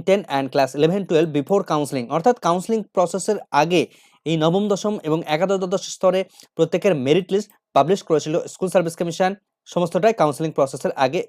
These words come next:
তা মেরিট লিস্ট পাবলিশ করে। Honorable High Court on আঠাশ তিন দু হাজার উনিশ তারিখ while hearing number, রিট পিটিশন নাম্বার আমরা দেখতে পাচ্ছি দুহাজার উনিশের, তথাগত নন্দী versus the State of West Bengal directed the commission to publish the panel in terms of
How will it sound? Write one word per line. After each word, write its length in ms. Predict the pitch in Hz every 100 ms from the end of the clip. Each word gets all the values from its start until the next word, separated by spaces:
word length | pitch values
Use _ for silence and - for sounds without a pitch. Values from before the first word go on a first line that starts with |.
| _ _
তা 100 | 143 131 - _ 135
মেরিট 200 | 135 151 160
লিস্ট 140 | 185 139
পাবলিশ 220 | 127 127
করে। 160 | 156 147 - _ _ -
Honorable 320 | 180 247 247 -
High 180 | 185 202
Court 180 | 180 180 156
on 100 | 156 156 - - 151
আঠাশ 240 | 208 226 -
তিন 120 | 220 185
দু 40 | 180
হাজার 140 | 185 143
উনিশ 180 | 156 180 180
তারিখ 180 | 156 165 151
while 220 | 156 160 139
hearing 320 | 127 165 160 160 165 _ _ _ _ -
number, 360 | 139 151 180 180 156
রিট 100 | 147
পিটিশন 260 | 160 156 165
নাম্বার 180 | 143 160
আমরা 140 | 165
দেখতে 140 | 160 165
পাচ্ছি 160 | 165 156
দুহাজার 220 | 147 151 135
উনিশের, 460 | 135 170 - 143 147 196 - _ _ -
তথাগত 420 | 165 220 202 202 202
নন্দী 200 | 170 165 156
versus 220 | 156 165
the 80 | 147 139
State 200 | 170 170
of 60 | 175 170
West 160 | 151 143
Bengal 260 | 160 160 160 131
directed 360 | 131 165 190 143
the 60 | 127 -
commission 400 | 165 165 196 139 117
to 40 | -
publish 260 | 151 151 202 190
the 80 | 196
panel 320 | 180 185 185 123 - _ _ 165
in 60 | 160 151
terms 260 | 180 202
of 60 | 175